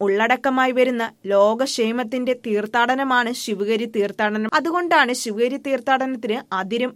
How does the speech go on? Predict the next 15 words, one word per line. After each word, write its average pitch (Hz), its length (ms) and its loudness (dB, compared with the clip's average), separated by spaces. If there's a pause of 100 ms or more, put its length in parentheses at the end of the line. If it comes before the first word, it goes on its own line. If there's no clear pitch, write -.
പരിധിയുമില്ലാത്ത 240 840 0 (320)
സ്വീകാര്യതയും 247 840 0
പ്രസക്തിയും 226 600 -4 (260)
വളരെ 208 360 2
വേഗം 233 420 2
കൈവന്നത്. 214 580 0 (180)
തീർത്ഥാടനത്തിന് 349 920 0
മുന്നോടിയായി 247 720 0 (160)
പഞ്ചശുദ്ധിയിലൂടെ 269 1160 2 (200)
ആദ്യം 240 380 0 (180)
ആത്മവിശ്വാസവും 247 1080 0 (160)
ആത്മശുദ്ധിയും 233 800 0
നേടി 196 380 -2
മനുഷ്യന്റെ 247 600 -2
മനസ്സും 226 480 -2